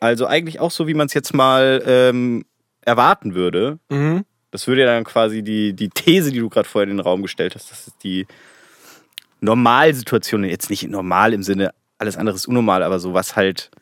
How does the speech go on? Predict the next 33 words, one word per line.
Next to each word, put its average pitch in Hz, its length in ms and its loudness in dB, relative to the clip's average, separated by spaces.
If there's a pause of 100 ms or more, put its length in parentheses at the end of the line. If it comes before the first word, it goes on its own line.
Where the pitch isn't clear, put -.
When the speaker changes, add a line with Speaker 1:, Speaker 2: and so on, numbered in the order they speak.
(720)
Speaker 2:
Die 131 60 -4
Speaker 1:
am, 101 260 -4 (120)
so 110 160 -4
der, 104 160 2
der 98 180 0
Standard 117 600 0
Speaker 2:
Ja, 123 120 -2
Speaker 1:
ein 120 60 2
bisschen 95 180 -6
ist, 92 140 -8
Speaker 2:
ja, 117 140 -4
Speaker 1:
so 95 140 -6
jetzt 92 240 -2
Speaker 2:
ja. - 60 -8
Speaker 1:
über 101 160 -2
die 92 100 -6
gesamte 95 560 -2 (600)
Sexmasse - 640 -4
gesehen, 87 380 -4
dass - 140 -6
Speaker 2:
Ja. - 120 -6
Speaker 1:
die 85 80 -6
Frau 95 300 -2
eben 87 180 -6
eher 90 220 -2
devot 87 420 -6
und 87 160 -12
der 78 300 -6 (100)
Mann 87 180 -6
eher 82 200 -4
dominant 85 420 -8
ist. - 240 -10 (840)
Und 107 540 -2